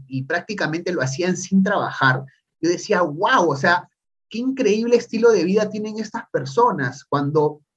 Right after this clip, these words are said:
leí por primera vez Robert Kiyosaki, El negocio del siglo veintiuno, Padre rico, padre pobre, fue para mí como,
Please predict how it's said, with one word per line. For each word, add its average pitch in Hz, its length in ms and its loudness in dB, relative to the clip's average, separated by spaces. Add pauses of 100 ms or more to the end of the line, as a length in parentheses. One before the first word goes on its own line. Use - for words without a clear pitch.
leí 160 320 2
por 240 220 2
primera 185 380 2
vez 196 180 2
Robert 190 540 0
Kiyosaki, 135 840 -2
El 135 160 0
negocio 143 380 -4
del 139 140 0
siglo 156 320 0
veintiuno, 139 760 0 (460)
Padre 180 360 4
rico, 170 360 0
padre 160 300 2
pobre, 160 400 0
fue 196 180 -4
para 196 180 0
mí 196 200 2
como, 190 420 -2